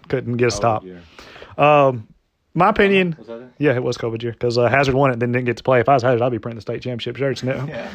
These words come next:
Speaker 1: But, uh, that's my opinion. Like, if, um, oh, sorry, if you hang banners for district championships and regional wins, you're not winning region. Like, that's just the fact of the matter. That's what, you know,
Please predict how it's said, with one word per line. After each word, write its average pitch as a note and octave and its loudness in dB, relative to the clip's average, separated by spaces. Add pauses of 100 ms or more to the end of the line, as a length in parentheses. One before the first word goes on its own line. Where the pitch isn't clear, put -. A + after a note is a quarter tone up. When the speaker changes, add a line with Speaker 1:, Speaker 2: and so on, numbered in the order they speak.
(120)
Speaker 1:
But, D3+ 4
uh, C3 4 (580)
that's D#3+ 2
my D#3+ 2
opinion. D#3 2
Like, C#3 0
if, - -4 (420)
um, A2+ 2 (460)
oh, A#2+ -2
sorry, A#2+ 2 (160)
if E3 2
you A#3+ 6 (220)
hang F#3+ 2
banners D3+ 2
for B2+ -4
district D3 -2
championships D#3 0
and A#2+ -2
regional C#3+ 0
wins, E3 0 (460)
you're C3+ -2
not C3+ 2
winning B2+ 0
region. A#2 -4 (220)
Like, C3+ -8
that's C#3+ 4
just C#3 -2
the - -14
fact C3+ 0
of A#2+ -2
the A2+ -2
matter. A#2 0
That's B2+ 0
what, B2+ 0 (220)
you B2 -8
know, A2 -8